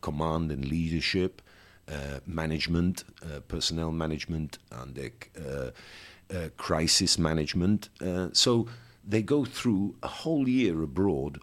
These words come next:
of, of, of training with their Irish counterparts. And when they come over, they're given, uh, ovvjament, uh, leadership, uh, uh, tasks. We also send, uh, officers to Sandhurst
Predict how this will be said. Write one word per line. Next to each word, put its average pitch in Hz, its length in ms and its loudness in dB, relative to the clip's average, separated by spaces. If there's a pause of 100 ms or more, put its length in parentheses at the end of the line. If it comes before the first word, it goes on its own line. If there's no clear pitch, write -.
(120)
of, 78 320 -4
of, 73 300 -8
of 76 220 -8
training 78 520 0
with 71 180 -4
their 76 380 -2
Irish 71 400 -4
counterparts. - 760 -6
And 60 100 -6
when 76 80 -4
they 98 100 0
come 120 200 0
over, 90 300 2
they're 82 180 0
given, 69 580 -4
uh, 69 340 -6 (100)
ovvjament, 65 420 -6 (300)
uh, 64 420 -8
leadership, 73 640 -2 (140)
uh, 67 60 -8
uh, 57 880 -8
tasks. - 320 -2 (240)
We 147 100 6
also 160 240 6
send, 95 400 4
uh, 80 680 -2
officers - 500 0
to 80 120 -6
Sandhurst 113 680 0